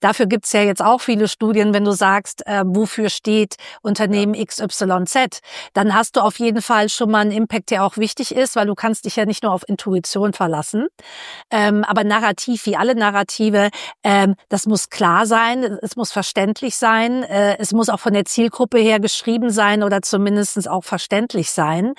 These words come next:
Speaker 1: Ähm, aber da glaube ich auch wirklich an die Welt der K P Is, die wir hier selbst bei der Schwarzgruppe sicherlich noch ein Stück, ähm, weiter drehen wollen und müssen. Ähm, aber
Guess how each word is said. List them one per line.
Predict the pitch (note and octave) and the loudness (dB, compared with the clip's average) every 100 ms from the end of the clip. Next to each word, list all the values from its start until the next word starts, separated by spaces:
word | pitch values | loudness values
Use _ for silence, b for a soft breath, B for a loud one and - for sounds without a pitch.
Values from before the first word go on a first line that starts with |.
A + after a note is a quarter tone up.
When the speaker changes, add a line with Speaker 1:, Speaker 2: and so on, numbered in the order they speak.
| B B B B B | B B B B B
Speaker 1:
Ähm, | G#3 G3+ G3 G3 F#3+ _ _ _ | 0 2 4 2 -2 _ _ _
aber | G3+ G3 | -4 -2
da | G3 G3 G3+ - | 0 0 -2 -6
glaube | A3+ A3 A3+ | 0 0 0
ich | A3+ | -4
auch | G3+ A3 | -4 -6
wirklich | A3 A#3 A3+ | -6 -6 -6
an | G3+ | -4
die | G#3+ | -2
Welt | F#3 G3+ G#3 | 0 -2 -2
der | G3+ | -4
K | - G#3 | -2 -4
P | G#3 E3+ F#3 A#3+ | -2 0 0 0
Is, | D4 - | -4 -8
die | A3 | -4
wir | G3+ | -2
hier | F#3+ G#3 | 0 -2
selbst | F#3 G3+ - | -2 -4 -4
bei | G#3+ | -4
der | G3+ | -2
Schwarzgruppe | - F#3+ A#3 - - | 0 0 0 -4 -2
sicherlich | G#3 A3 G#3+ G#3+ | -2 -2 0 0
noch | G#3+ G3 | -2 -2
ein | G#3 | -4
Stück, | - A3+ G#3 - B B B B - | 0 0 -2 -4 B B B B 0
ähm, | G#3 G3+ F#3+ D#3+ | 4 4 4 2
weiter | F3+ A3 A#3+ | 0 2 0
drehen | G3 A3 G3+ F#3 | 2 4 4 4
wollen | F3+ F#3+ A3 | 4 4 2
und | G3+ G3+ | 0 0
müssen. | F#3 - C#4 G4+ - B B B - | 0 0 -2 -2 -6 B B B -4
Ähm, | F#3+ G3+ G3+ G3+ - | -2 0 0 -2 -2
aber | F#3+ G#3 | -2 0